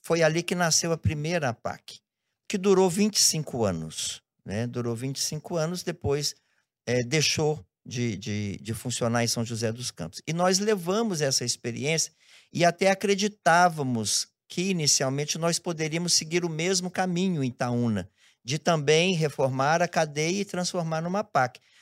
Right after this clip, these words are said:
Só que a nossa história foi diferente. A gente percebeu que lá não seria esse caminho. Então, nós conseguimos a doação de um terreno por parte da prefeitura,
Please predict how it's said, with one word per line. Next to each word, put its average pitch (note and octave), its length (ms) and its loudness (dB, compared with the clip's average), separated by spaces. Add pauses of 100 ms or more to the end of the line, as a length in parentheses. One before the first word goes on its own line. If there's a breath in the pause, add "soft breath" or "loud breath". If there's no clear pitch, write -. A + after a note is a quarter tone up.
(100)
Só F3+ 200 4
que F3+ 100 0
a F#3 60 4
nossa F#3 260 2
história D#3+ 360 0
foi E3+ 180 -6
diferente. D#3+ 580 -2
A A#2 40 -4
gente C3+ 220 -8
percebeu D#3+ 540 0
que - 160 -4
lá E3+ 380 4 (260 soft breath)
não F#3 200 4
seria F#3 460 2
esse - 180 2
caminho. A2 440 0 (720)
Então, E3+ 160 0
nós F3+ 160 6
conseguimos C#3+ 640 2
a C#3+ 60 4
doação C3 500 0
de A2+ 120 -4
um A2+ 80 -2
terreno C3+ 500 -2 (920)
por B2 160 -2
parte A#2 260 2
da D3+ 160 2
prefeitura, C#3+ 760 -4